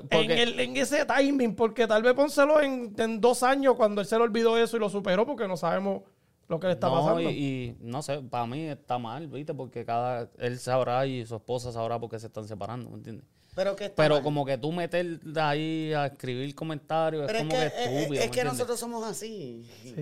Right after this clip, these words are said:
Speaker 1: Sí,
Speaker 3: Ese es
Speaker 1: pero
Speaker 3: el problema, que, que nosotros
Speaker 1: pero
Speaker 3: como
Speaker 1: tal
Speaker 3: raza somos así.
Speaker 1: pero tal vez él, porque él sabe manejarse en los medios y siempre ha estado en los medios, pero, o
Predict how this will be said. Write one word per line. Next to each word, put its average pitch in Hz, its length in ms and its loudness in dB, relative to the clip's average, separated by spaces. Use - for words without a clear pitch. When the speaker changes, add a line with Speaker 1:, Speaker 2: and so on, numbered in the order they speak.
Speaker 1:
Sí, 135 200 -2
Speaker 3:
Ese 147 80 4
es - 40 2
Speaker 1:
pero 226 220 4
Speaker 3:
el 147 60 -2
problema, 208 580 -2
que, 180 240 -6
que 185 120 -4
nosotros 180 1000 2
Speaker 1:
pero 165 300 6
Speaker 3:
como 165 80 -2
Speaker 1:
tal 165 180 6
Speaker 3:
raza 226 440 0
somos 185 380 -2
así. 135 140 -10
Speaker 1:
pero 160 240 6
tal 151 160 2
vez 156 360 0
él, 180 220 0
porque 143 440 -2
él 143 100 -4
sabe 147 380 0
manejarse 131 480 -6
en 127 80 -8
los 113 80 -10
medios 139 420 -6
y 120 40 -8
siempre 117 240 -10
ha - 20 -12
estado 127 180 -4
en 123 60 -6
los 113 80 -8
medios, 123 380 -8
pero, 113 240 -6
o 113 200 -10